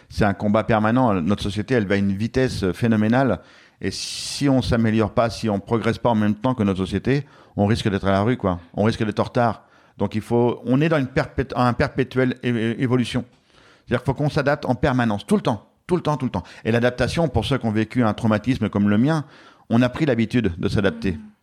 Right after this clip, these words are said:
Speaker 1: On a pris l'habitude de se reconstruire dans les centres de rééducation.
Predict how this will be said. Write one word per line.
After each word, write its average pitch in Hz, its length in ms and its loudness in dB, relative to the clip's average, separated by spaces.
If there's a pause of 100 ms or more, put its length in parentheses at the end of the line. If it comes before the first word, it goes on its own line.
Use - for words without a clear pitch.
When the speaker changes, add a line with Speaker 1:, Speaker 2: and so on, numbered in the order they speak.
(180)
Speaker 1:
On 101 80 -2
a 101 80 2
pris 156 140 0
l'habitude 123 340 0
de 107 80 2
se - 100 -2
reconstruire 101 680 0 (300)
dans 98 100 2
les 95 80 0
centres 101 200 0
de 95 80 0
rééducation. 90 580 -2